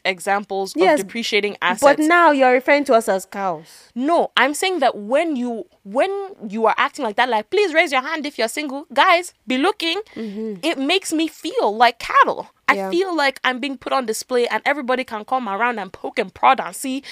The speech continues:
Speaker 1: if I'm supposed to be their wife.
Speaker 2: Not poke and prod.
Speaker 1: That's really how it feels. It just feels
Speaker 2: Yeah.
Speaker 1: so disgusting to me. This perfectly segues into what we're going to be talking about today. You guys won't see it yet,
Speaker 2: <laughs>
Speaker 1: but I'll, don't worry, if you don't catch it,
Speaker 2: Don't worry,
Speaker 1: I'll be
Speaker 2: she'll
Speaker 1: there
Speaker 2: do
Speaker 1: to
Speaker 2: the
Speaker 1: help
Speaker 2: syn-, the,
Speaker 1: you.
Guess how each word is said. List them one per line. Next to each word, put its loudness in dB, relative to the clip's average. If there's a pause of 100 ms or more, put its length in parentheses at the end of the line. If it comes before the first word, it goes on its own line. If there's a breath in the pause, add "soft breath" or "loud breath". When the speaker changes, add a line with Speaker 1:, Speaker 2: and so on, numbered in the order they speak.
(220 loud breath)
Speaker 1:
if 0
I'm -2
supposed -4
to -14
be -10
their -2
wife. -4
Speaker 2:
Not 0
poke -4
and -6
prod. -8 (320)
Speaker 1:
That's 4
really -2
how 2
it -4
feels. -6
It -4
just -10
feels -4
Speaker 2:
Yeah. -2
Speaker 1:
so -4
disgusting -6
to -14
me. -16
This -8
perfectly -8
segues -4 (420)
into -6 (140)
what -2
we're -2
going -4
to -16
be -14
talking -6
about -6
today. -8
You -14
guys 4
won't -2
see 0
it 0
yet, 0 (180 soft breath)
Speaker 2:
<laughs> -20
Speaker 1:
but 2
I'll, 6
don't 0
worry, 2
if -6
you -12
don't -4
catch -4
it, -8
Speaker 2:
Don't 2
worry, 4
Speaker 1:
I'll 6
be -6
Speaker 2:
she'll 0
Speaker 1:
there 4
Speaker 2:
do 2
Speaker 1:
to 0
Speaker 2:
the -4
Speaker 1:
help 0
Speaker 2:
syn-, -12
the, -4
Speaker 1:
you. -6